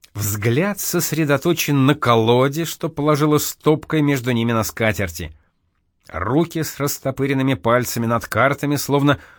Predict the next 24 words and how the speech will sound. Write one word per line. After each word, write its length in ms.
укрывают 640
их 220
от 240
дождя 720
или, 180
наоборот, 500
впитывают 800
невидимые 600
токи, 400
идущие 600
от 100
колоды. 560
Она 180
вся 280
была 260
в 140
деле. 520
Мальцов 380
как-то 240
подсобрался 760
и 40
сам. 320
Неожиданный 580
разговор, 760